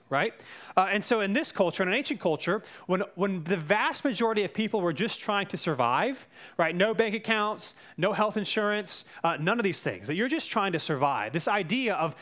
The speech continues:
doing things for other people and, and before yourself, before your own survival, was a radical concept. But it's interesting, as I was thinking about this, even in our culture where we think service is a good thing, we still at the same time want to be great.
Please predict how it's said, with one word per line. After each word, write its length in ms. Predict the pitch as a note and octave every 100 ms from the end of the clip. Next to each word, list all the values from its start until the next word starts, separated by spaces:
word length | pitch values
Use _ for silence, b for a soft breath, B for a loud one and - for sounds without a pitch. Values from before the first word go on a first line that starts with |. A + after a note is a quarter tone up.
| B C3
doing 300 | F3+ C#4+ D4
things 320 | C#4+ C4 A3
for 120 | -
other 200 | G3 F#3+
people 500 | - A3+ - A2+ D3 B B B -
and, 140 | F3+
and 220 | F3+ F3+ E3
before 320 | - B3 A#3+
yourself, 640 | G3 - - G#3 D#3+ D#3
before 260 | F3+ - A3+
your 240 | G3+ G#3
own 220 | G3 A3+
survival, 720 | - F#3 D#3 F#3+ G3+ B2+ C3+ B -
was 160 | F3
a 100 | G3+
radical 560 | G3 F3 G3+ A3 A3+ G#3
concept. 600 | - F#3 F3+ - G#2 - - B B
But 100 | C4
it's 120 | A3+
interesting, 520 | D#4+ D#4+ - F#3 F3
as 200 | F3 E3+
I 60 | G3+
was 180 | F#3+ -
thinking 240 | A3+ G#3+
about 240 | D3 B2+
this, 340 | A#2+ E3 - - B B -
even 220 | C#4 E4
in 100 | C4+
our 160 | B3
culture 440 | - G3+ D#3 - A#3
where 140 | F#3+
we 100 | F#3+
think 220 | G#3 G#3
service 400 | - G#3+ G3+ G3
is 40 | F3+
a 60 |
good 220 | D#3 F#3 -
thing, 460 | F#3+ D3 D#3 G#3+ B B B B
we 120 | A3+
still 420 | F#3+ - D#4 F4+
at 80 | A#3
the 80 | G#3
same 300 | - A#3+ A3
time 560 | - A3 F#3 D#3 D#3 - B B
want 240 | F#3+ A3+
to 100 | A3+
be 100 | G3
great. 460 | C#3+ D3 A#2+ -